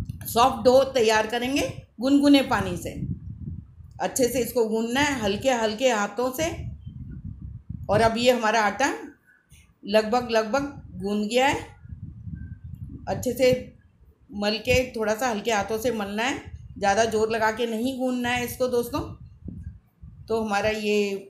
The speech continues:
पराठे का डो तैयार हो चुका है।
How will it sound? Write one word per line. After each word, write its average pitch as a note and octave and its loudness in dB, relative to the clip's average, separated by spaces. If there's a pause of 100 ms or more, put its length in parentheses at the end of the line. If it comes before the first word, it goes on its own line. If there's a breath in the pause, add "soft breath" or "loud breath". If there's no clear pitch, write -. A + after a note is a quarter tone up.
(160)
पराठे A3 2
का B3 -2 (680)
डो - 0 (260)
तैयार G3+ 2
हो G3 -2
चुका A3 -2
है। - -6